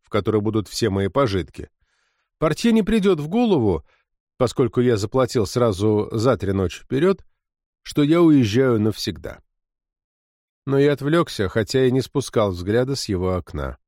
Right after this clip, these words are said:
Вот Метек снова прошёлся по своему номеру за бушующей занавеской, то и дело вылетающей наружу, на грязно-серые кованые перильца, которые, по замыслу архитектора,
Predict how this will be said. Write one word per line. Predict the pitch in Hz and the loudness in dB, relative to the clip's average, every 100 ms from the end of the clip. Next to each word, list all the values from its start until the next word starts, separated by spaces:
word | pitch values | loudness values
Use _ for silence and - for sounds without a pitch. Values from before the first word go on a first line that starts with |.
| _ _ _ _ _ _ _ _ _ _ _ | _ _ _ _ _ _ _ _ _ _ _
Вот | 113 170 160 | -2 0 2
Метек | 151 165 160 | 0 2 -2
снова | - 156 170 139 | -2 0 2 2
прошёлся | 104 113 107 131 110 113 | 2 -2 0 -2 -2 -4
по | - | -6
своему | 98 110 117 113 113 | -6 0 0 2 0
номеру | 113 143 147 147 | 0 0 0 0
за | 113 117 | -2 -4
бушующей | 104 - 117 110 - 113 | -4 -4 -2 -2 -2 -4
занавеской, | 92 101 104 90 78 - - 65 | -4 -2 -2 -2 -4 -8 -12 -14
то | - | -8
и | 85 85 | -8 -6
дело | 82 127 127 | -2 0 2
вылетающей | 110 98 90 104 98 - 98 | 2 0 0 -2 -2 -4 -4
наружу, | 98 104 90 - 69 - _ _ _ _ _ _ | -4 -4 -6 -10 -16 -18 _ _ _ _ _ _
на | 95 | -8
грязно-серые | 92 95 90 90 85 117 110 104 90 | -4 -2 -2 -4 -2 0 0 0 -2
кованые | 110 101 101 101 92 | -2 -2 0 0 -2
перильца, | - 104 107 82 67 - - - _ _ _ _ _ _ | -2 -2 0 -2 -8 -16 -16 -20 _ _ _ _ _ _
которые, | - 90 147 147 127 | -4 0 2 2 2
по | 127 | 0
замыслу | 107 123 117 104 107 | 2 2 2 0 0
архитектора, | 104 95 98 85 135 151 - 73 62 - | 0 0 -4 -4 -2 -2 -2 -4 -4 -8